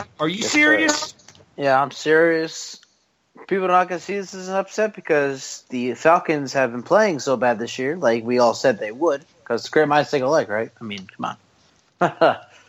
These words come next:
Speaker 2: The Cowboys are a three-point underdog. How, I don't know.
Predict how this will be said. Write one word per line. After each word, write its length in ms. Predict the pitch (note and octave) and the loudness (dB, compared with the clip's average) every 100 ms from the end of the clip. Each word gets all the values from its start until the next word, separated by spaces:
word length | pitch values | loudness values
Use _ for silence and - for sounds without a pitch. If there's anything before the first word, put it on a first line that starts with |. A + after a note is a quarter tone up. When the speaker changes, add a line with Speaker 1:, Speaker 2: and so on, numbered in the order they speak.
| _ _ _ _ _ _ | _ _ _ _ _ _
Speaker 2:
The 80 | D#3+ | -6
Cowboys 460 | C#3 G3+ A3+ G#3 F#3 | 0 4 6 4 4
are 120 | D#3+ | 2
a 140 | D#3+ | 0
three-point 840 | D3 E3+ G3+ G3 - - F3 E3+ - - | -2 -4 -4 -4 -12 -6 -4 -4 -8 -10
underdog. 600 | D#3+ D#3 C#3 G#2 D#2+ C#2 _ _ _ _ - _ - | -8 -6 -4 -4 -6 -10 _ _ _ _ -20 _ -12
How, 380 | - C#3+ C#3+ B2 | 0 4 4 2
I 80 | |
don't 180 | A2 A#2 | -2 -6
know. 240 | A#2 G2 | -8 -12